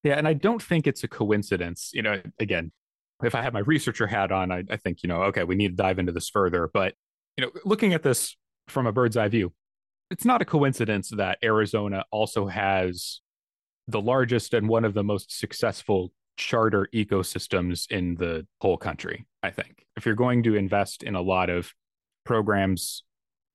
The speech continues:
there that kind of help, there's a network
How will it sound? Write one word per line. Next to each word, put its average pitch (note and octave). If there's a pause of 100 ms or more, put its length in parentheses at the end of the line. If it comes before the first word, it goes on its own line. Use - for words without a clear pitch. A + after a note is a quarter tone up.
there F2+
that F2+ (100)
kind G2
of G2+
help, A#2 (540)
there's A#2
a G#2+
network G2+